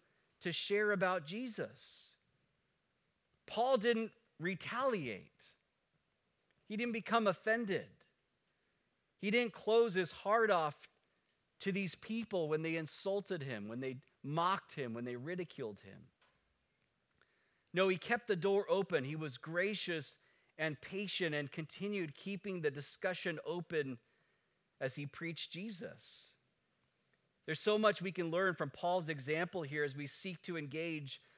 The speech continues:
lost people with the gospel and, and might find ourselves on the receiving end at times of, of insults or mocking or skepticism, learning a very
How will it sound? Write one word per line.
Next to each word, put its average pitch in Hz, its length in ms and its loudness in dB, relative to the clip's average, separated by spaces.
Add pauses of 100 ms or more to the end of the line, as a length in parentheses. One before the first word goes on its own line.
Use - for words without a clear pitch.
(140)
lost 160 540 2
people 170 380 -4
with 143 160 -4
the 147 80 -2
gospel 147 600 -2
and, 131 160 0 (280)
and 156 140 4
might 165 260 2 (100)
find 185 340 2
ourselves 165 540 4
on 160 100 4
the 151 80 -2
receiving 170 720 -4
end 170 380 6
at 147 120 4
times 175 560 -2
of, 143 200 0 (280)
of 160 300 2
insults 175 580 0
or 151 120 -2
mocking 151 520 -2
or 139 100 0
skepticism, 151 960 -2 (380)
learning 190 580 4
a 170 60 8
very 196 640 4